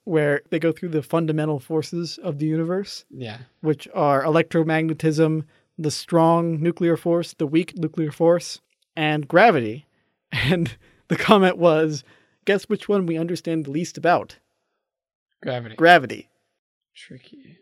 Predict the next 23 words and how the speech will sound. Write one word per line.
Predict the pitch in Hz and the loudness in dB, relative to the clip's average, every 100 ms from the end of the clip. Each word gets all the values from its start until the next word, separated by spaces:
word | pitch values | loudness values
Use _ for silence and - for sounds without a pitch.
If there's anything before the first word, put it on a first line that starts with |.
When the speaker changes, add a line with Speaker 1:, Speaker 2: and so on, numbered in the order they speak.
| _ - | _ -6
Speaker 1:
That's | 170 | -4
what | 185 | -2
this | 165 147 | -4 0
movie | 165 160 127 | 2 4 2
was | 127 | 0
about, | 123 117 - | -4 -6 -6
too. | 143 123 | -6 -2
That's | 127 160 - | 0 -2 0
why | 170 160 165 | 2 2 0
the | 160 | -4
science | - 165 156 147 | -4 -2 -2 -4
in | 151 | -6
this | 139 151 | -6 -6
movie | 147 139 131 143 - | -4 -2 -6 -6 -2
is | 143 127 | -2 -2
plausible, | 165 147 165 185 202 226 _ _ _ _ _ - | 0 2 2 2 0 -2 _ _ _ _ _ -8
because | - 135 | -2 0
gravity | 160 156 151 147 | 4 2 2 -4
is | |
just | 131 143 - - | -4 -6 -6 -12
so | - - 156 151 147 135 | -8 0 4 6 4 0
poorly | - 151 151 143 | -4 -2 0 -2
understood. | 151 143 143 - 151 147 175 | -6 -6 -8 -6 -2 -2 -4